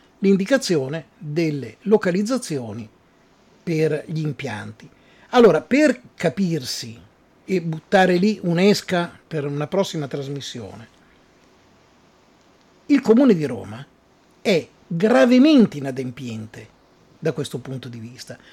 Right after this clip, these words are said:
perché non può essere la regione a dire: "Facciamo l'impianto a Malagrotta invece che a Tor di Valle".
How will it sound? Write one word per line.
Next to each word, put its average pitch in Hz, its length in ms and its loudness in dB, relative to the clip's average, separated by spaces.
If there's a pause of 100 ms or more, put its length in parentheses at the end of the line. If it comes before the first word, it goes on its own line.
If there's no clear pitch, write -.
(160)
perché 247 260 4
non 269 260 6
può 294 220 8
essere 180 500 4
la 156 120 4
regione 151 720 0 (1040)
a 180 140 0
dire: 165 580 2
"Facciamo 180 520 0
l'impianto 165 960 0 (760)
a 156 460 -4
Malagrotta 185 1160 4
invece 170 600 0
che 165 100 -4
a 147 40 -2
Tor 147 220 -2
di 135 120 -10
Valle". 110 480 -6